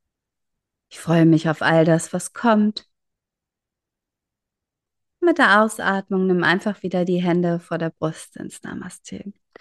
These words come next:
Und es geht gar nicht so darum, als würdest, müsstest du das schon fühlen können, dass du dich wirklich auf all das freust, weil vielleicht war es eine harte, anstrengende Nacht. Versuch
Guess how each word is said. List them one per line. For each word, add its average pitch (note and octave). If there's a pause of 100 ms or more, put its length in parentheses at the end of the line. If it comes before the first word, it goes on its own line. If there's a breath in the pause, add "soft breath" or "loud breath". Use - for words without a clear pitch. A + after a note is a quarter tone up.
(260 loud breath)
Und F#3+
es F#3
geht F#3+
gar F#3+
nicht A3+
so G3
darum, F#3+
als F3+
würdest, G3+
müsstest A3+
du F#3
das F#3
schon F#3+
fühlen B3
können, G#3+ (340 loud breath)
dass G3+
du F#3+
dich G3+
wirklich G3+
auf F#3+
all F3+
das F3
freust, F#3+
weil F#3
vielleicht G3
war F#3+
es G3+
eine G3
harte, G#3
anstrengende F#3
Nacht. F3+ (840 loud breath)
Versuch A#3+